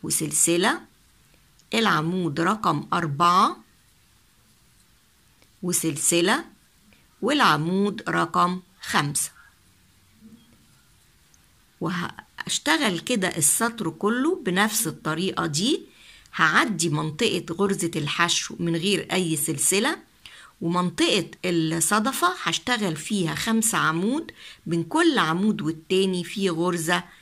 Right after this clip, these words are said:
للسلسلة. هكمل السطر كله وارجع لحضراتكم. وصلت كده لنهاية السطر رقم اتنين بعد ما عملت العمود الخامس.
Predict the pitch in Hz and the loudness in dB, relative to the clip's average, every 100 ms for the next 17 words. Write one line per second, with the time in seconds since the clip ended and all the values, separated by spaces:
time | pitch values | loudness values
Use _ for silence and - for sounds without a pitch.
0 | _ - 165 170 170 170 180 - 151 - | _ -6 0 2 2 2 2 2 2 -2
1 | - - _ - - 156 202 208 175 151 | -2 -8 _ -20 -12 -6 0 0 0 0
2 | - 196 196 175 - 226 285 - 196 175 | 0 -2 -4 -8 -4 -2 0 0 0 0
3 | 160 180 180 - 208 - 151 - - - | 0 0 -2 -2 -4 -4 -6 -10 -16 -18
4 | - - _ _ _ _ _ - 196 262 | -20 -20 _ _ _ _ _ -10 -6 -2
5 | 330 330 226 277 233 175 160 151 208 208 | 0 0 -2 0 2 2 2 2 2 2
6 | - 151 - 190 190 151 143 190 185 147 | 0 -4 -4 -4 -4 -4 -2 -2 0 -2
7 | 147 143 170 170 202 320 - - 196 185 | -4 -4 -2 2 2 0 -4 0 2 2
8 | 147 147 147 160 175 147 - - - 165 | 0 -2 -2 -2 -4 -6 -14 -18 -8 -4
9 | 151 165 175 143 - 143 - 170 196 269 | -2 0 -2 -4 -6 -8 -2 0 2 0
10 | 330 - | -2 -6